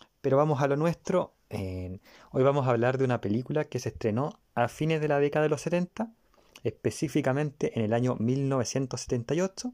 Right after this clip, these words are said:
y de inmediato esta película pasa a ser una película de culto, específicamente en su género, que es un género musical. Tiene canciones muy pegajosas, de hecho.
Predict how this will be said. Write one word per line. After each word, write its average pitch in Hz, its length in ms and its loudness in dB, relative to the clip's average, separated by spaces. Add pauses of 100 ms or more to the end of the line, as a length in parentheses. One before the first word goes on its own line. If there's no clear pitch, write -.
(420)
y 135 160 0
de 135 80 4
inmediato 131 340 2
esta 139 240 -2
película 143 560 -2 (800)
pasa 139 220 0
a - 20 -2
ser 143 180 0
una 135 160 0
película 127 320 0
de 110 120 2
culto, - 440 -2
específicamente 131 800 -2
en 123 40 -4
su 123 100 -4
género, 127 460 -2
que 117 180 0
es - 180 -8 (140)
un - 220 -8
género 110 380 2
musical. 104 440 -2 (480)
Tiene 95 240 -4
canciones 98 420 -4
muy 117 220 0
pegajosas, 117 640 0
de 104 80 0
hecho. - 200 -10